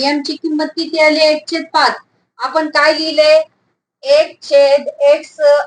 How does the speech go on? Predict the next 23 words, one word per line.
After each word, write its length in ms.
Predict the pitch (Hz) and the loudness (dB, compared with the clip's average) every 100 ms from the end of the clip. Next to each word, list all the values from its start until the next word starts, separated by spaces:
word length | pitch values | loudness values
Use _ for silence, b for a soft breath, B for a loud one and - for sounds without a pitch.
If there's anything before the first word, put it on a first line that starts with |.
| - | -2
अधिक 360 | 233 220 269 269 | -2 -2 -10 -12
वाय 480 | 247 254 262 277 302 | -4 0 2 2 2
बरोबर 500 | 269 262 254 240 247 | 0 0 0 -2 -4
एम 320 | 247 254 285 320 | -2 -4 -4 -6
ठेवलेला 560 | 311 311 269 254 254 240 | -6 -4 -2 -2 0 0
आहे 340 | 240 254 247 247 _ _ _ _ | 0 -2 -4 -8 _ _ _ _
आणि 300 | 220 247 254 254 | -10 -8 -4 0
एक 320 | 269 294 - _ - | 2 2 -2 _ -8
छेद 340 | 254 240 240 | -4 -2 -2
एक्स 340 | 254 277 - 285 247 | -2 -2 -4 -4 -2
वजा 400 | 233 220 226 226 | -2 0 0 0
वाय 400 | 220 226 247 247 | 0 2 0 0
बरोबर 420 | 220 214 208 262 | -2 -2 -2 -2
एन 360 | 311 311 285 277 | 0 0 -2 -4
ठेवलेला 480 | 262 214 175 175 170 | -8 -8 -6 -6 -6
आहे. 240 | - - - _ _ _ _ 254 | -10 -12 -16 _ _ _ _ -10
म्हणजे 220 | 269 294 | -2 0
कसं 260 | 302 294 | 0 2
होणार? 520 | 339 302 285 285 277 269 - | 2 2 2 2 2 0 0
एक 320 | 262 302 - | 2 2 -2
छेद 300 | - 302 277 269 | -2 0 2 0
एक्स 320 | 262 277 - 294 285 - - | -2 -4 -4 0 2 0 -2
अधिक 360 | 233 262 262 | -4 -4 -12